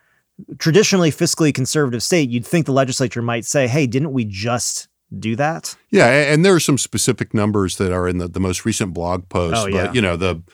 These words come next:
Speaker 2: the multiple, depending on what you use as a baseline.
Speaker 1: Mm-hmm.
Speaker 2: But you don't have to go back very far to, to just see that these are unbelievably drastic in-, increases, and still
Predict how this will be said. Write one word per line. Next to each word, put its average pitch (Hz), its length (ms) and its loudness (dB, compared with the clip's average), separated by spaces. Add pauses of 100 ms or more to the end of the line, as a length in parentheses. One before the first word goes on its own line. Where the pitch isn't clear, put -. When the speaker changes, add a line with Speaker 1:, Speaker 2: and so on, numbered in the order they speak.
(200)
Speaker 2:
the 139 100 6
multiple, 120 680 2
depending 117 420 -2
on 107 120 -2
what 107 160 -2
you 107 100 -4
use 98 300 -2
as 90 120 -6
a 87 60 -4
baseline. 80 800 -6
Speaker 1:
Mm-hmm. 110 320 -10 (640)
Speaker 2:
But 117 220 4
you 139 80 2
don't 165 140 4
have 185 100 2
to 139 80 -2
go 120 140 4
back 113 260 2
very 104 240 2
far 101 440 2
to, 87 120 -4
to - 180 -12
just 98 220 -4
see 107 140 0
that 87 160 -4
these 95 180 -4
are 98 180 -6
unbelievably 104 680 2
drastic 80 480 -6 (140)
in-, 92 240 -8
increases, 95 680 -4 (100)
and 143 460 2 (580)
still 117 680 2